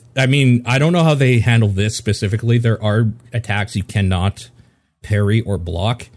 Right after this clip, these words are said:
You have to dodge, and those glow red for a split second. And if those don't glow red, you might not be able to see them.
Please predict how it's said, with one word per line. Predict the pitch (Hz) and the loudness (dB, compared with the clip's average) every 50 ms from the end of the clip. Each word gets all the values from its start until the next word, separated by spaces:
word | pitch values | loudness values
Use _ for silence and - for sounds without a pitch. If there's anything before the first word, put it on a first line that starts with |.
| _ _ _ _ _ _ | _ _ _ _ _ _
You | - 95 98 | -4 -2 -2
have | - - 95 110 110 | -2 -2 -2 -2 -2
to | - 131 | -2 -2
dodge, | 117 123 123 123 139 147 151 - - | 0 2 2 2 2 0 -2 -4 -4
and | - 104 101 | -2 0 2
those | 104 104 95 95 | 2 2 0 -2
glow | 101 104 98 104 101 101 101 90 90 | -2 -2 -2 0 0 0 -2 -2 -2
red | 90 87 90 104 123 151 - - _ _ | -4 -2 -2 -2 -2 -4 -6 -10 _ _
for | - - 120 120 | -6 -2 0 2
a | 120 123 | 2 0
split | - - - 139 135 120 | 0 -4 -4 -4 -4 -4
second. | - - 135 131 - - 160 170 175 - _ _ _ _ _ _ _ _ _ _ | -2 -4 -4 -4 -4 -4 -4 -4 -4 -6 _ _ _ _ _ _ _ _ _ _
And | - 117 | 0 0
if | 113 107 | 2 2
those | 95 117 117 117 | 2 2 2 2
don't | - 123 120 113 | 4 2 2 4
glow | 107 110 107 104 95 | 4 2 2 2 0
red, | 87 90 95 95 87 92 92 95 95 - | 0 0 0 2 0 0 -2 -4 -4 -2
you | - 104 | -2 0
might | 101 98 95 82 | 2 2 2 0
not | 90 87 87 85 | -2 -2 -4 -4
be | - 80 | -4 -4
able | 87 85 80 76 | -6 -6 -6 -8
to | 80 85 | -10 -10
see | - - 78 76 | -10 -8 -10 -10
them. | 82 73 - - 87 | -10 -8 -10 -10 -10